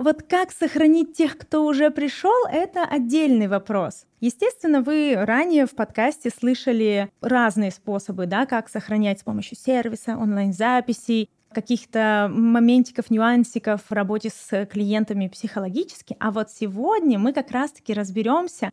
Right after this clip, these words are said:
как вообще упростить жизнь предпринимателя, руководителя, даже частного мастера. И вот в этом мне поможет разобраться прекрасная Дарья Лобощук, руководитель отдела продаж Y Clients.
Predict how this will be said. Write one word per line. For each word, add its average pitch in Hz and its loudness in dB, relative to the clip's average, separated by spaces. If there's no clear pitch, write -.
как 269 -2
вообще 339 -2
упростить 254 0
жизнь 214 0
предпринимателя, 208 -2
руководителя, 202 -2
даже 202 -4
частного 208 -4
мастера. 190 -4
И 214 -4
вот 180 -4
в 208 -4
этом 247 0
мне 208 0
поможет 233 0
разобраться 190 -2
прекрасная 247 0
Дарья 226 0
Лобощук, 208 -4
руководитель 220 2
отдела 196 0
продаж 196 -2
Y 202 -2
Clients. 175 -6